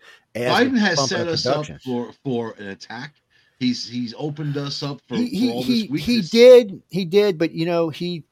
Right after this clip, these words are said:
Speaker 1: he effed up in reverse is what he did. So Trump put us pretty solid when he,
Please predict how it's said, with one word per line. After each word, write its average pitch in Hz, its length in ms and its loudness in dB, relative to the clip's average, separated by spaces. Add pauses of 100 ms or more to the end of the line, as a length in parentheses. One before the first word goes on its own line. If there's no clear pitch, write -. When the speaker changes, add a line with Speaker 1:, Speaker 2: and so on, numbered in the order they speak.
(340)
Speaker 1:
he 170 240 -4
effed 180 220 4
up 156 160 2
in 123 100 -6
reverse 110 440 -4
is 87 100 -18
what 98 120 -8
he 95 60 -10
did. 95 160 -10
So 107 300 -8 (320)
Trump 285 300 -2 (300)
put 185 140 -4
us 165 120 -2
pretty 170 240 -4
solid 139 420 0
when 117 100 -10
he, 110 120 -10